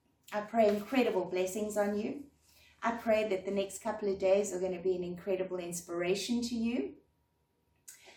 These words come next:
And I really pray that we'll see you soon. We miss you all.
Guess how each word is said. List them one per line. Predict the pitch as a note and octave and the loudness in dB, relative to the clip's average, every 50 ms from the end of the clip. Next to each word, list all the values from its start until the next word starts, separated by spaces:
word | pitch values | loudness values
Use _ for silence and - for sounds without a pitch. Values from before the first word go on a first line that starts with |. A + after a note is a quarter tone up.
| - - _ - | -20 -14 _ 2
And | D4 D4 | 4 6
I | C#4+ | 6
really | C4+ B3+ C4 C4+ B3 B3 | 6 6 6 4 4 4
pray | - - A#3 G#3+ G#3+ A3 G#3 | 2 4 4 4 6 6 4
that | F#3+ F#3 F#3 | 0 0 0
we'll | F#3+ G3 | -2 -2
see | G3 - - G3 F3+ | -2 -2 -4 -6 -6
you | F3 F3 F3+ | -4 -6 -6
soon. | F3+ - - - F3 E3+ E3 - B3+ - - - - - _ _ _ _ _ _ _ _ _ _ _ _ _ _ _ _ _ _ _ - | -6 -6 -6 -6 -6 -6 -6 -6 -6 -6 -6 -8 -10 -12 _ _ _ _ _ _ _ _ _ _ _ _ _ _ _ _ _ _ _ -6
We | G#3 A3 | -4 -2
miss | A3 G#3+ A3 A3 - - G3+ | 0 0 0 0 0 0 0
you | F3+ E3 | 0 0
all. | D3+ - F3+ F#3 G3+ A#3 C#4 D#4+ F4 - | 2 2 4 4 4 4 2 -2 -4 -6